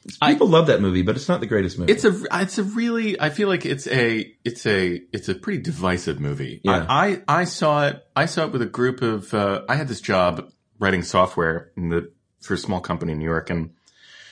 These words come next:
Speaker 1: they, on some Fridays, would take everybody out, would close the office early, and we'd all go out to see a movie together. And so I saw The Fifth Element under those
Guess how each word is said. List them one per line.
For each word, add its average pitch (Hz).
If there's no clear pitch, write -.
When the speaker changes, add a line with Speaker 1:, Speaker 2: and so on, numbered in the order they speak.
Speaker 1:
they, 98
on 95
some 98
Fridays, 82
would 85
take -
everybody 78
out, 71
would 87
close 87
the 87
office 76
early, 73
and 69
we'd 69
all 69
go 71
out 67
to -
see 71
a -
movie 69
together. -
And 104
so 107
I 117
saw 113
The 107
Fifth 107
Element 95
under 92
those 85